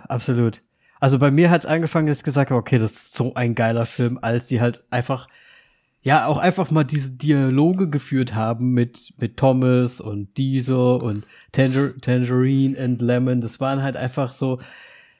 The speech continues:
es ha-, es, also, es hatte doch schon sehr Tarantino-eske, äh,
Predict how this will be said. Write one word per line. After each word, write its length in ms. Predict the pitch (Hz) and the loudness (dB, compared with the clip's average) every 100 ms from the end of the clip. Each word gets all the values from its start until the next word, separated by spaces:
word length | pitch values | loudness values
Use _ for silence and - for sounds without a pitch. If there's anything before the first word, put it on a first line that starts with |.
| _ _ _ _ _ | _ _ _ _ _
es 180 | 123 - | -2 0
ha-, 120 | - | -2
es, 220 | 160 143 - | -2 -4 0
also, 280 | 143 139 127 - _ _ _ _ _ _ _ _ _ | 2 2 -2 -16 _ _ _ _ _ _ _ _ _
es 180 | 127 - | -8 0
hatte 200 | 233 233 | 0 0
doch 200 | 175 170 | -2 -2
schon 280 | - 196 190 | 0 2 2
sehr 300 | - 170 160 | 0 -2 -2
Tarantino-eske, 1800 | - 151 143 139 127 - 165 160 151 147 147 156 - - 156 143 131 - | 0 0 2 -2 -2 -4 0 0 0 0 0 -2 -4 -6 -2 -2 -4 -6
äh, 440 | 135 131 127 120 | -4 -4 -2 -4